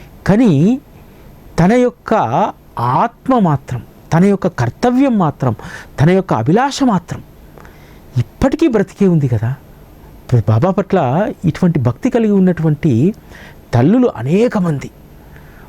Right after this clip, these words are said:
వారి యొక్క ఆకాంక్షలే ఈరోజు బాబా వైభవానికి ఒక ప్రతీక. రాధాకృష్ణాయి కలలు గంది, బాబాకు మహారాజు వైభవం రావాలని చెప్పి,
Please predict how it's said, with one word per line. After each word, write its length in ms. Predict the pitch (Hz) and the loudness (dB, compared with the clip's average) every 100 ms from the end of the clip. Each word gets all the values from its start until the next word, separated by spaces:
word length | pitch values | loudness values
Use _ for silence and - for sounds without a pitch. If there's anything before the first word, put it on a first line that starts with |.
| - | -4
వారి 300 | 110 143 233 | 0 2 2
యొక్క 340 | 240 226 - 190 131 185 - | 2 0 -2 -2 0 -2 -4
ఆకాంక్షలే 1080 | - 151 190 254 240 214 240 214 131 151 247 - - - - 131 | -4 -4 -2 0 0 -2 -2 0 0 -2 -4 -10 -20 -20 -8 0
ఈరోజు 340 | 143 185 220 | 2 2 0
బాబా 300 | 147 135 202 | 0 0 0
వైభవానికి 680 | 175 147 190 233 233 208 185 | 0 0 0 0 0 -2 -4
ఒక 80 | - - | -6 -4
ప్రతీక. 400 | - 190 - - - - - - - - - - - - | -2 -2 -2 -8 -14 -20 -20 -20 -20 -20 -20 -20 -14 -6
రాధాకృష్ణాయి 1120 | 104 117 202 226 196 - 202 151 127 214 277 - - | -2 0 0 0 -2 0 0 2 0 0 -4 -10 -10
కలలు 300 | - 113 196 196 | -2 0 2 2
గంది, 240 | 165 131 - - - - - - - - 104 | 0 -2 -10 -20 -20 -20 -20 -20 -20 -8 -2
బాబాకు 680 | 107 160 185 165 127 220 302 - - - | 0 0 -2 0 0 0 -2 -10 -14 -4
మహారాజు 640 | 107 85 120 151 240 226 | -2 0 0 0 0 0
వైభవం 560 | 240 226 202 214 214 196 - - - - - - - - 76 127 | 0 2 0 0 0 -4 -12 -20 -20 -20 -20 -20 -20 -12 -6 -2
రావాలని 420 | 131 151 147 127 | 0 2 2 0
చెప్పి, 300 | - - | -4 -10